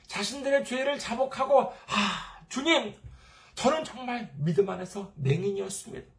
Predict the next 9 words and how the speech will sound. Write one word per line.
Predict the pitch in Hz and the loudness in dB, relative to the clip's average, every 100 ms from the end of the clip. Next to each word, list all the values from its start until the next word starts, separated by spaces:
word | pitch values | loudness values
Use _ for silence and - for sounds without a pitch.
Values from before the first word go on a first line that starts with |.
| - - | -18 -2
앞을 | 202 220 226 269 | 4 4 4 -2
보지 | 214 262 254 | 0 0 0
못합니다. | 233 269 262 269 311 254 - - - | -2 -2 -6 -2 2 2 2 -8 -16
제발 | - 240 233 226 214 | -2 2 4 4 2
저를, | 202 202 190 | 0 0 4
이런 | 202 202 202 | 6 6 4
저를 | 196 185 185 | 0 0 0
불쌍히 | - 196 170 190 180 190 | -2 -6 -4 -2 -2 -2
여겨주시옵소서." | 180 - 180 180 - 160 156 151 - | -4 -2 -2 -2 -4 -6 -6 -12 -14